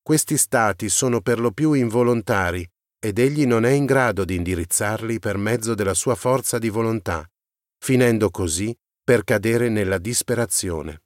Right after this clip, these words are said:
Ecco il trattamento per questa ferita. Come l'immaginare la miscredenza non è esser miscredente, o il raffigurarsi il traviamento non è esser traviato,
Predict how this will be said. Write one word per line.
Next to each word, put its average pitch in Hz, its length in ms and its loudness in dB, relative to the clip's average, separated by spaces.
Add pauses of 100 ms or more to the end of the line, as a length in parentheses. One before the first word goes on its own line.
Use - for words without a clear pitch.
(140)
Ecco 143 320 4
il 110 140 4
trattamento 113 720 2
per 92 180 2
questa 107 340 -2
ferita. 85 560 -6 (400)
Come 170 280 6
l'immaginare 127 640 4
la 110 120 2
miscredenza 107 800 0
non 92 200 -2
è 110 160 0
esser 101 400 -2
miscredente, 92 960 -4 (260)
o 117 80 4
il 123 180 4
raffigurarsi 120 840 2
il 104 140 -2
traviamento 98 760 0
non 90 160 -2
è 104 180 0
esser 95 460 0
traviato, 95 680 -2